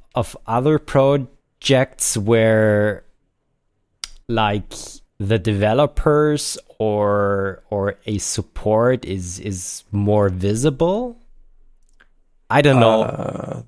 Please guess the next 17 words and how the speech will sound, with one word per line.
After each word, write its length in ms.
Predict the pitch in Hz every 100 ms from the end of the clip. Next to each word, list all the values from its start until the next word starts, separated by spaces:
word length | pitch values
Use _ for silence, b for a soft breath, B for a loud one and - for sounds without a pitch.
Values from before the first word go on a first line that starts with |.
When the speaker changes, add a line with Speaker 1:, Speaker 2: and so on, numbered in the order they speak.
| -
Speaker 2:
like, 400 | 131 113 110 101
where 140 | 110 107
there's 220 | 104 95
a 20 |
s-, 220 | 95 - -
Speaker 1:
Be- 180 | 175 185
Speaker 2:
where 460 | 113 110 107 101 98
it's 260 | 95 -
a 60 | 101
smaller 420 | - 113 101 101
team 500 | 95 113 104 104 104
and 200 | 101 95
thing. 160 | 98 107
I 60 | 107
mean, 220 | 110 107
I, 520 | 104 107 104 98 - - -
I, 120 | 110